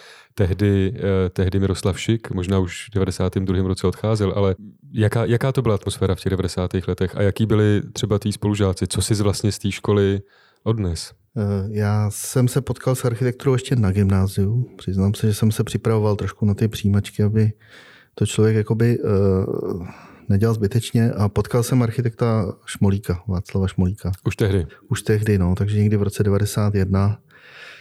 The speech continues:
Speaker 2: A, eh, když byla vlastně revoluce, tak jsme byli ve třeťáku nebo ve š-, ve druháku na tom gimplu. A už v té době teda mě to docela bavilo, zajímalo a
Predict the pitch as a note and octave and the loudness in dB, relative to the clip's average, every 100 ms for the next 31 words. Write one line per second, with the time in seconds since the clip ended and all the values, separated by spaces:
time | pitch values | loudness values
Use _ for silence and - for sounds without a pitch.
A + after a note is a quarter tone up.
0 | - _ _ - G#2+ G#2 G#2 G#2 G2+ G2+ | -20 _ _ -4 0 2 2 2 2 2
1 | G2+ - G2+ G2 G2 G2 G2 G2+ B2 A#2 | 0 0 2 4 4 2 0 0 0 2
2 | G#2 G#2 - G#2+ G#2 G#2+ A2+ G#2 - G#2+ | 2 0 2 2 2 2 0 -2 0 0
3 | A2+ A2 F2+ - G2 - G2+ - G#2 F#2 | 4 4 2 0 -2 0 0 2 2 2
4 | F#2 - G2+ G2 A2 A2+ A2 G#2+ - A2 | -2 -6 -2 0 4 2 2 0 0 2
5 | C3 E3+ A2 A#2 A2+ A2 G#2 A2+ A#2+ C#3+ | 4 2 2 2 2 4 4 2 2 2
6 | - - - - - - - _ _ G2+ | -2 -14 -20 -20 -20 -20 -20 _ _ 0
7 | G#2 G2+ G2+ G2 G#2 - A2 F#2+ G#2+ G2+ | 2 4 4 2 0 0 2 4 4 4
8 | G#2 G#2 G2+ G#2+ G#2 - A2 G#2 G2 G2 | 2 4 2 2 0 0 0 2 2 2
9 | G2+ G2+ G2 G2 G2+ G2+ - G#2+ G2 | 2 4 4 4 4 4 2 2 4